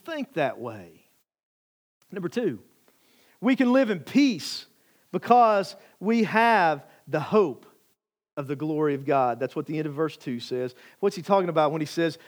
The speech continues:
the hope of the glory of God? Well, it really, it's talking about heaven. And it's talking about the fact in heaven we're going to experience God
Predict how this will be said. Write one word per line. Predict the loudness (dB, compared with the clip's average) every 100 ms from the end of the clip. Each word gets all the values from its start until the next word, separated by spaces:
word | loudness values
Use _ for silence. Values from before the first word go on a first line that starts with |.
| -12
the | -10
hope | -4 -2 -2
of | -4
the | -8
glory | -6 -4 -2
of | -4 -4
God? | -6 -6 -8 -16 -4
Well, | -2 0
it | 0
really, | 2 2 2
it's | 0
talking | 0 0
about | 0 -2
heaven. | -2 -4 -4 -8 -12 _ _ _ _ _
And | -10
it's | -4
talking | 2 2 4
about | 0 0
the |
fact | -2 2 4 2 -2
in | -2 0
heaven | 2 2 0 -4 -8 _ -2
we're | 2 2
going | 2 0 -2
to | -2 -2
experience | -2 -6 -4 -2 0 -2 -4
God | 0 2 4 2